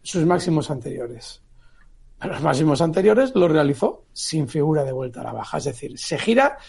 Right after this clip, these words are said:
sin que tú tengas ninguna referencia. O sea, es un tío vivo.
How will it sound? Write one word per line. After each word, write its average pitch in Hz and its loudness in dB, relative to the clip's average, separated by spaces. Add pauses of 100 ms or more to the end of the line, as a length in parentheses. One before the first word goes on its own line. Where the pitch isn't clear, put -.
(160)
sin 165 2
que 160 4
tú 208 2
tengas 214 6
ninguna 165 6
referencia. 117 -8
O - -20
sea, - -10
es - -8
un 233 4
tío 160 4
vivo. 131 -6